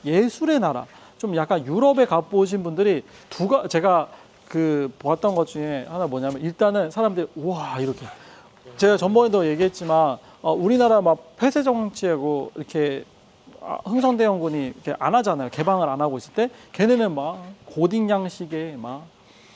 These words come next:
막 이렇게 화려하게 문명의 꽃을, 그래-, 그래서 뭐라 그래? 그 당시에 그래서 르네상스 시대라고 하잖아요.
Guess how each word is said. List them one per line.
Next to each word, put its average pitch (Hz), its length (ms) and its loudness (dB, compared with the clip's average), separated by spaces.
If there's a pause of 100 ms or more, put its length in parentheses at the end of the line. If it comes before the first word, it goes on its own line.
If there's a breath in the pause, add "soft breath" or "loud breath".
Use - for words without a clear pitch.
(240 soft breath)
막 156 300 -2
이렇게 170 220 0
화려하게 269 540 2
문명의 208 440 2
꽃을, 147 380 -2
그래-, 127 300 -6
그래서 175 260 4
뭐라 147 280 4
그래? 185 260 0
그 147 80 -6
당시에 127 320 -6
그래서 120 220 -8
르네상스 170 640 -2
시대라고 123 420 -6
하잖아요. 170 460 -6